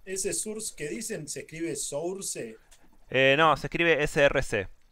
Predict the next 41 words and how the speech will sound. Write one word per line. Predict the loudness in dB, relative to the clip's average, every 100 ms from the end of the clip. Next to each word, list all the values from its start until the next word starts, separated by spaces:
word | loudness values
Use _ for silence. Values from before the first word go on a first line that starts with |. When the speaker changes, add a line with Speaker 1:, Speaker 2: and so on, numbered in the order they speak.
| _ _ _ _
Speaker 2:
generalmente. | -6 -2 -2 -4 -6 -8
Speaker 1:
Solo | -4 -4
así. | -4 -10 -12
Speaker 2:
Sí. | -6 -4 -4 -8 -18
Speaker 1:
Nada | -16
más. | -14 -16 -20
Speaker 2:
Sí, | -14 -8 -8 -10 -14
exacto. | -8 -6 -6
Speaker 1:
Está | -8
bien. | -12 _ -20 -20 -20 -20 -20 -20 _ _
Speaker 2:
Entonces, | 0 0 2
lo | 4
que |
voy | 6
a | 6
hacer | 4 2
ahora | 4 6 6 4 0 _ _
es | -2 -2 -2 -6
configurar, | 2 4 2 -4 -4 -2 4 6 6 4 -8
eh, | -2 2 4 4 2 2 0 0 -2 -6 -12 -16 -18 -20 -10
aquí | -8
te-, | -4 -6
acá | -2 0
tengo | 2 0
creado | 2 2 2 0 -4
source | -8 -8
main | -6 -6 -6
Java. | 0 2 4 0 -4 _ _ _ -10
Eh, | -4 -4 -2
voy | -2
a |
hacer | -2 -4
una | -4
cosa | -4 -6
al |
principio. | -10 -12 -10 -4
Voy | -4
a |
hacer | -4 -6
botón | -2 -2 0
derecho. | -2 -2 -4